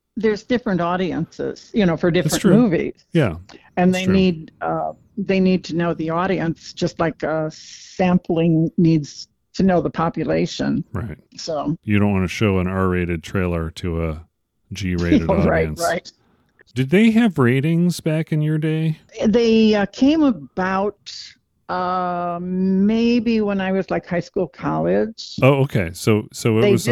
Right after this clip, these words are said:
Speaker 2: something
Speaker 1: not have 'em at first.
Speaker 2: Was there a big outcry from parents? Is that the reason why, or did they just happen?
Speaker 1: I'm not sure.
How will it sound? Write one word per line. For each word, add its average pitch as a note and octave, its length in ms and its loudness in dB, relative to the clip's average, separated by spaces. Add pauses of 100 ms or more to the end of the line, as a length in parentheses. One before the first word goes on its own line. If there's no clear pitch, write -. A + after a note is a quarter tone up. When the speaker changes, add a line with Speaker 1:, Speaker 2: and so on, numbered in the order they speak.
(100)
Speaker 2:
something - 20 2
Speaker 1:
not A3+ 300 0
have G3+ 260 -4
'em D#3+ 160 -8
at D#3+ 180 -18
first. - 580 -8
Speaker 2:
Was A2+ 140 0
there A2 120 6
a G2+ 60 4
big G#2+ 320 -2
outcry A2 520 0
from F#2+ 180 -6
parents? G#2+ 680 -6
Is G2 100 -8
that G#2+ 140 -4
the G#2+ 80 -4
reason G#2+ 300 0
why, A2 200 2
or A#2 140 0
did G2 300 -2
they G2 80 0
just F2+ 260 -4
happen? F2+ 400 -6
Speaker 1:
I'm D#4 220 2
not C4+ 180 2
sure. - 340 -4